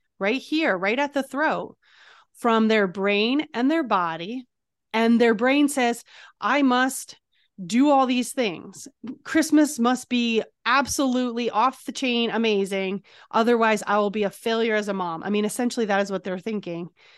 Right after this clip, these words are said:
But the body's like, I'm so tired.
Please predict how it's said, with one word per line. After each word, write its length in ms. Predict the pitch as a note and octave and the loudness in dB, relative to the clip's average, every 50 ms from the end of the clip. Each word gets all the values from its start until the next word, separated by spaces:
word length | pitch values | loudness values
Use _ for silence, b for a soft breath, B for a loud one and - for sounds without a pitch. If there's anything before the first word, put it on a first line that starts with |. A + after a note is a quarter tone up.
| b b b b b b _ | b b b b b b _
But 120 | - A3+ F3 | -6 -4 -2
the 80 | A3 | -2
body's 420 | F3 A3+ A3 A3+ A#3+ A#3+ A3 - - | 0 0 0 0 0 0 -2 -2 -4
like, 160 | G3 F#3 - - - - - | -8 -8 -10 -12 -12 -6 -4
I'm 120 | B3 A3 | -4 -4
so 480 | - - - - B3+ B3 B3+ C4 B3+ B3 | -4 -6 -6 -4 -2 0 0 0 -2 -2
tired. 920 | - - - - - A#3+ B3+ B3+ B3+ G#3+ F#3+ F3 E3 E3 E3 D#3+ - - F3+ | -6 -10 -14 -10 -6 -4 -2 -2 -2 -2 -4 -6 -10 -14 -14 -12 -10 -10 -8